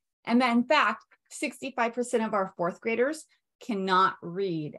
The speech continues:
at a proficient level here in the United States. And that statistic came from the United States Department of Education.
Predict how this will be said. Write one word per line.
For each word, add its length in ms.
at 180
a 60
proficient 600
level 460
here 180
in 100
the 80
United 380
States. 340
And 240
that 200
statistic 580
came 320
from 320
the 80
United 480
States 300
Department 480
of 80
Education. 760